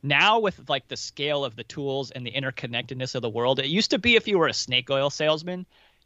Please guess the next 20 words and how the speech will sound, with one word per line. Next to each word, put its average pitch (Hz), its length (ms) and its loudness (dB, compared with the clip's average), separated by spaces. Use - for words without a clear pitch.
you 196 220 2
could 226 180 -2
move 165 320 4
fast 143 400 0
enough 156 220 -6
to 143 100 -12
stay 143 280 -2
ahead 135 280 -4
of 131 100 -6
the 127 100 -6
information 131 840 -4
and 135 160 -2
not 131 240 0
get 135 200 -8
called 123 260 -6
out 120 220 -2
on 131 160 -4
it 123 100 -4
and, 120 80 -8
like, 107 260 -4